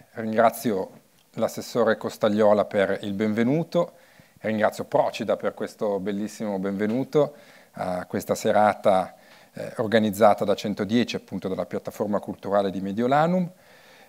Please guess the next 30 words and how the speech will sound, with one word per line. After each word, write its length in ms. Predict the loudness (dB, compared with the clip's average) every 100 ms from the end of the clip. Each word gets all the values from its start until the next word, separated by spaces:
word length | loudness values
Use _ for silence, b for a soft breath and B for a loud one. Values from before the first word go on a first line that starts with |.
| b b b
Questa 220 | -2 0
sera 260 | 6 8 10
faremo 360 | 8 8 6
un 100 | 6
viaggio 480 | 8 8 8 2 0
che 140 | 6
ha 100 | 6 6
a 80 |
che 120 | 4 -4
fare 420 | 2 4 4 4
con, 400 | 2 0 2 0
eh, 320 | 2 0 -2 B B B -16 -16 -18 _ -2
l'acqua, 540 | 0 0 2 2 2 -4 B B B -10
direi 240 | 0 0
che 120 | -2
siamo 260 | -2 0 0
nel 140 | -6
posto 300 | -8 -12 -8
giusto, 580 | -4 -2 -2 -2 -2 -2 b b b b -10
eh, 140 | -10 -6
il 200 | -6 2
tempo, 560 | 4 4 2 2 2 0 -14
eh, 320 | -10 -10 -12 -6
a 120 | -4
cavallo 380 | 0 4 4 4
tra 320 | 0 0 0 0
la 100 | -2
scienza 720 | 0 0 0 0 0 0 -6 _ _ -6
e 80 | -2
l'arte. 540 | 0 -2 -8 -12